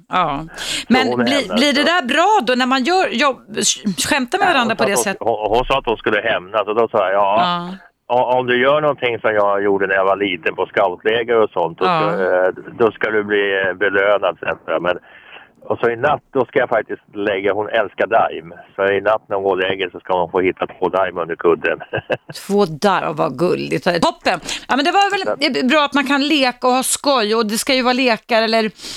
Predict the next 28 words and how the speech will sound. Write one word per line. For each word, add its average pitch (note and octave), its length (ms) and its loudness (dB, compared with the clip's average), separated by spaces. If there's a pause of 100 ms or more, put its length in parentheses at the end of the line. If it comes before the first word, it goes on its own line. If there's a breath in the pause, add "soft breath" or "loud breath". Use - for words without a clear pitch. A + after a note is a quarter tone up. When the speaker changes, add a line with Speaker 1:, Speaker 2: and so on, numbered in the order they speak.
(320 loud breath)
Speaker 1:
saker A#3 380 0
i A#3+ 100 2
en A3 80 2
Speaker 2:
Ja. A3 100 2
Speaker 1:
relation A3 420 2
som A3+ 180 2
inte G#3+ 460 0 (520 loud breath)
kränker C#4 500 2
den G#3 100 0
andra. F3 260 -2
Det G3+ 80 2
är G3 220 2
ju E3+ 100 -4
väldigt F3 240 -2
viktigt. E3 340 0
Men A3 80 4
ni A#3+ 100 2
Speaker 2:
Ja, A#3+ 60 0
Speaker 1:
verkar A#3 200 0
Speaker 2:
men A#3 80 2
Speaker 1:
ha A3 80 2
en - 40 2
Speaker 2:
vi, - 60 0
vi, A#3 60 2
Speaker 1:
trygghet, G3+ 460 0
Speaker 2:
vi C3+ 40 -6
har, C3+ 180 0
Speaker 1:
ja. F3+ 240 0